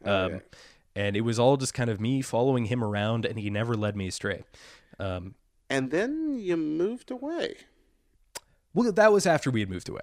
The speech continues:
Speaker 1: Yeah, no, I mean, and then you moved
Speaker 2: Oh,
Speaker 1: away.
Speaker 2: yeah.
Speaker 1: Um, so
Speaker 2: Well,
Speaker 1: you're
Speaker 2: he moved away. He moved
Speaker 1: he
Speaker 2: to
Speaker 1: moved away.
Speaker 2: Boston.
Speaker 1: He went first. Okay, so
Speaker 2: Yeah.
Speaker 1: high school ends as
Speaker 2: High
Speaker 1: it
Speaker 2: school
Speaker 1: does.
Speaker 2: ends.
Speaker 1: You're in Connecticut.
Speaker 2: Yes.
Speaker 1: And here we are in Connecticut,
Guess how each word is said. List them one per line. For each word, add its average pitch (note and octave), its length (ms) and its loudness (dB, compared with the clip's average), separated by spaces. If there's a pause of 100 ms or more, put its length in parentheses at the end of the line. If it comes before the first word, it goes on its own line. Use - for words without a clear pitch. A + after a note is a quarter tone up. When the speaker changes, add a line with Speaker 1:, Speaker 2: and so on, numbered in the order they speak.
(140)
Speaker 1:
Yeah, G#3+ 240 -2
no, C#3+ 200 4
I C3+ 80 4
mean, C3+ 160 0
and C3 160 0
then F3+ 140 0
you G#3+ 80 -2
moved F#3 180 2
Speaker 2:
Oh, C3 840 8
Speaker 1:
away. G#2+ 100 0
Speaker 2:
yeah. A#2 640 6
Speaker 1:
Um, B2+ 320 -6
so C3 360 -4
Speaker 2:
Well, C3 80 -2
Speaker 1:
you're B2+ 260 0
Speaker 2:
he D#3+ 120 6
moved B3 240 6
away. G2+ 320 2
He - 120 2
moved F#3+ 160 4
Speaker 1:
he G3+ 60 0
Speaker 2:
to - 40 4
Speaker 1:
moved G2+ 120 6
away. C#3 120 8 (140)
Speaker 2:
Boston. - 60 -4
Speaker 1:
He F#3 200 0
went C4 220 -2
first. C#4+ 560 -2
Okay, D3 260 2
so G2 140 2
Speaker 2:
Yeah. B2+ 220 6 (100)
Speaker 1:
high E3+ 140 4
school B3+ 280 -2
ends F2 680 -10
as A2 100 -4
Speaker 2:
High C3 60 6
Speaker 1:
it - 60 2
Speaker 2:
school C#3 140 2
Speaker 1:
does. G#2 100 2
Speaker 2:
ends. - 360 -6 (200)
Speaker 1:
You're A#2+ 160 -2
in C#3+ 40 -4
Connecticut. - 460 -6 (180)
Speaker 2:
Yes. F#2+ 240 -4
Speaker 1:
And A2 460 0
here E3 140 2
we F#3+ 100 6
are D#3 100 4
in C3 60 -2
Connecticut, A2+ 520 -4